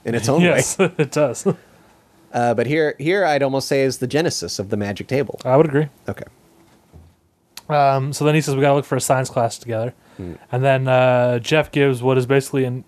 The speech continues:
Speaker 2: evil winger speech. <laughs> He gives a, a heel winger speech.
Speaker 1: Well, this is, this is the, the winger speeches that happened, uh, before he cared about people.
Speaker 2: Yeah.
Speaker 1: Where he,
Speaker 2: It's a
Speaker 1: he, he,
Speaker 2: throwback.
Speaker 1: he knows how he gets,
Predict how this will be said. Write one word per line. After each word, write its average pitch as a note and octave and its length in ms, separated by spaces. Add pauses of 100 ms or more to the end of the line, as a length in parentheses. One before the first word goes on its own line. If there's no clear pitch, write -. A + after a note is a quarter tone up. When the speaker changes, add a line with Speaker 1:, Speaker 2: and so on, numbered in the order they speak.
Speaker 2:
evil D#3+ 360
winger B2 280
speech. - 400
<laughs> - 60
He E3 60
gives D3+ 280
a, C3+ 360 (360)
a C3+ 80
heel E3+ 320
winger C3 180
speech. - 460 (160)
Speaker 1:
Well, G3 140
this G#3 180
is, G#3 160
this F3+ 240
is F#3 180
the, D#3 320
the E3 140
winger D#3 200
speeches D3 380
that B2+ 120
happened, B2+ 580
uh, C3 100
before A#2 300
he A2+ 60
cared E3+ 220
about G2+ 160
people. - 360 (120)
Speaker 2:
Yeah. D3+ 240 (140)
Speaker 1:
Where A#2 300
he, B2+ 240
Speaker 2:
It's G#2+ 80
a - 20
Speaker 1:
he, C#3 120
he, C3+ 60
Speaker 2:
throwback. G#2+ 380
Speaker 1:
he D3 100
knows D3 220
how C#3 140
he B2+ 80
gets, B2+ 360